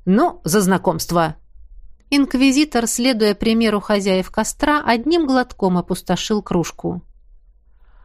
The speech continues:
"А вы тут на ярмарку?" поинтересовался он, закусывая протянутым ему моченым яблоком.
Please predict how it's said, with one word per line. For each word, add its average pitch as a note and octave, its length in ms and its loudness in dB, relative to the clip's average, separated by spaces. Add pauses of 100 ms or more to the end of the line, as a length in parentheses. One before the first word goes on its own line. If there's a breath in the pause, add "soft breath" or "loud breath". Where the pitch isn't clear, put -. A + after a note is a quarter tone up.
(840 soft breath)
"А G#3+ 180 4
вы B3+ 140 2
тут C4+ 240 0
на G#3+ 140 2
ярмарку?" G#3 720 2 (680)
поинтересовался G3 1000 0
он, B3+ 280 0 (160 soft breath)
закусывая A3+ 760 0
протянутым G#3+ 720 -2
ему G3 260 0
моченым G3+ 460 0
яблоком. D#3+ 680 -2